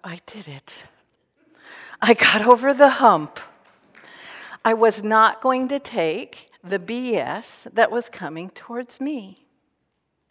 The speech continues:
And as I kind of mulled this over and worked it over in my brain, I realized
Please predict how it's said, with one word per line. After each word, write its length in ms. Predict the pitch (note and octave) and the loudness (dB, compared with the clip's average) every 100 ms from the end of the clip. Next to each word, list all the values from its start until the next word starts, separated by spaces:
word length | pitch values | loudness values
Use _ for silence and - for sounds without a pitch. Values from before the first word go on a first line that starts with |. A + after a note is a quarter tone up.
| _ _ - - - - | _ _ -20 -20 -18 -6
And 120 | C#4 | 0
as 220 | C#4+ C#4+ | 0 0
I 100 | D4+ | -2
kind 340 | D4 - G#4 D#4 | -2 -8 -6 -2
of 220 | G#3+ - - - | -2 -6 -18 -8
mulled 400 | G#3+ B3 D4+ A#3 | -2 0 -2 -4
this 220 | G#3+ - | -4 -2
over 440 | A#3+ C#4+ A3 F3+ | -2 -2 -4 -4
and 180 | F3+ F#3+ | -6 -6
worked 260 | A#3 C#4 A#3 | -6 -4 -4
it 120 | F#3+ | -2
over 360 | G3+ G3+ G#3 | -2 -2 -6
in 160 | F#3 F3+ | -6 -6
my 160 | F3 F3 | -8 -8
brain, 460 | - A#3 A3+ G3+ | -4 -4 -4 -6
I 100 | - | -6
realized 920 | A#3 A#3+ D#4+ E4+ A#3 D#3 G#2 E3+ - | -6 -6 -6 -4 -4 -6 -8 -16 -20